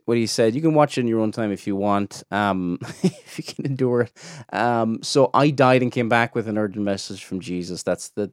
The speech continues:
title. Uh, and you can find it on Sid Roth YouTube channel. It's pretty easy to find on YouTube. Just to summarize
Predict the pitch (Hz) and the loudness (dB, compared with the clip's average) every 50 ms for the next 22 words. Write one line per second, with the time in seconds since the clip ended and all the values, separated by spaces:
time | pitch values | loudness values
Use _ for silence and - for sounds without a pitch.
0 | _ - - - 104 104 - 104 117 131 - _ _ _ _ _ _ _ _ _ | _ -12 -6 -4 -4 -2 -2 -4 -4 -4 -6 _ _ _ _ _ _ _ _ _
1 | _ _ _ - - 87 85 82 82 82 - - _ _ - 92 92 85 - 87 | _ _ _ -10 -10 -8 -6 -6 -8 -8 -10 -12 _ _ -10 -10 -10 -8 -10 -12
2 | - - 101 98 98 92 87 85 85 85 82 85 85 85 - - 101 82 90 87 | -8 -6 -4 -4 -4 -4 -2 -2 -2 -2 -2 -4 -6 -8 -6 -8 -6 -4 -4 -4
3 | 85 82 - - - - 85 87 87 - - 87 - - 147 165 185 180 170 160 | -4 -6 -8 -16 -20 -14 -14 -14 -12 -10 -12 -12 -4 0 2 2 4 4 4 4
4 | 156 143 113 - - - _ 117 98 90 87 95 85 - - 92 87 82 76 78 | 2 0 -2 -8 -12 -12 _ -10 -10 -10 -12 -12 -14 -10 -8 -8 -8 -8 -8 -6
5 | 90 113 117 - - 92 - - - - - - - _ _ _ _ _ _ _ | -6 -6 -4 -4 -6 -6 -6 -8 -20 -20 -20 -20 -20 _ _ _ _ _ _ _
6 | _ _ _ _ _ _ _ - 214 247 - - 240 - - 208 202 185 175 165 | _ _ _ _ _ _ _ -2 0 0 2 2 0 2 2 2 4 4 6 6
7 | 160 156 151 156 147 123 110 - - - | 6 6 6 6 4 2 0 -2 -4 -4